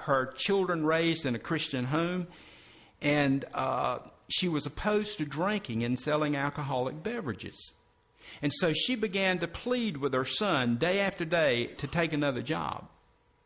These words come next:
In mockery, he said, "Is God going to strike me down because I drive a beer truck?" And basically mocked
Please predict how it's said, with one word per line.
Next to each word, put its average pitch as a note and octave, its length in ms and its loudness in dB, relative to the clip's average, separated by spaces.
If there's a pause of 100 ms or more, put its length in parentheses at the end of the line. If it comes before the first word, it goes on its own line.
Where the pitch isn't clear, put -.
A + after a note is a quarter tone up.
(440)
In D#3 200 2
mockery, D3+ 880 2
he A3+ 300 -2
said, A#2+ 640 0 (720)
"Is D3 180 2
God G3 460 2
going E3+ 240 2
to B2+ 80 0
strike G3+ 440 0
me F3+ 200 0
down C3+ 340 2
because C3 540 0
I B2+ 140 0
drive A#2 360 -2
a A2 60 -6
beer A2+ 240 -2
truck?" - 480 -8 (1200)
And B2 160 0
basically D3+ 540 -2
mocked C3 600 0